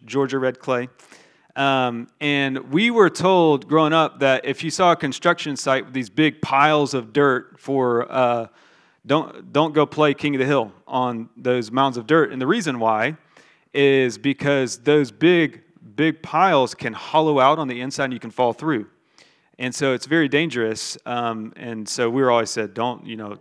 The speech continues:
told, "Don't go play King of the Hill on those tall mounds of dirt." Um, so there's this famous story where these two brothers, uh, older brother and younger brother,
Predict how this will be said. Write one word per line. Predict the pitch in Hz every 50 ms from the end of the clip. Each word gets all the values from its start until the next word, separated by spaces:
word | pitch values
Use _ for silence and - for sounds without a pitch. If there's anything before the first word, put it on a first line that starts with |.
| _ _ _
told, | - - 110 104 101 104
"Don't | 117 117 101
go | 113 110
play | 101 - 131 120 110 95 _ _ _ _
King | _ - 120
of | 117 110
the | 113
Hill | 127 127
on | 113 107 110 110
those | 107 107 104 98 - - -
tall | - - 117 117 110 101 101 - _ - - - - - - - - _ _
mounds | 107 120 131 135 135 123 117
of | 110 110
dirt." | 147 147 127 120 - _ _
Um, | 135 131 127 127 120 117 107 - _ _ _ _ _ _ _ _ -
so | - 170 170
there's | 175 175 165 147
this | 170 151 -
famous | - 180 180 175 156 -
story | - - 175 180 175 151 127 113 104 - - _ _ _ _ _ _ _ _ _ _ _ _ _ _ - - _ _
where | - 131 147 151 147 143 139 135 135 127 123
these | - - 143 143 131 -
two | - - - 160 165 156 147 139
brothers, | 110 127 123 139 147 147 143 139 127 120 113 101 - - - - -
uh, | 123 123 120 120 113
older | 107 135 143 147
brother | 135 139 135 131 127
and | 123 127
younger | 127 131 131 135 127
brother, | 110 123 120 117 117 113 113 110 107